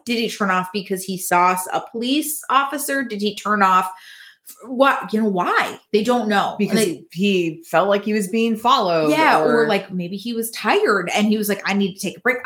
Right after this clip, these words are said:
Speaker 1: Who knows? But he turned off of the main road. He turned off of Highway sixty-eight, which was a road that he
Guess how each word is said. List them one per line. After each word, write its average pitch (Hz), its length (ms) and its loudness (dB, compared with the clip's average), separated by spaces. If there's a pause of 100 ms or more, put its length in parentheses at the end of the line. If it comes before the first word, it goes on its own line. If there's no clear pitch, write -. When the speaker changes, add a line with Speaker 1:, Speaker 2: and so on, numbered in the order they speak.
(100)
Speaker 1:
Who 311 160 4
knows? 240 340 0
But 202 140 -4
he 202 140 -6
turned 240 280 0
off 185 280 4
of 170 160 -8
the 180 80 -4
main 180 260 -2
road. 170 220 -2
He 175 100 -8
turned 196 220 0
off 202 160 2
of 202 100 -6
Highway 180 300 0
sixty-eight, 180 440 -4
which 180 140 -8
was 170 260 -16
a 156 200 -6
road 214 240 2
that 226 80 4
he - 20 2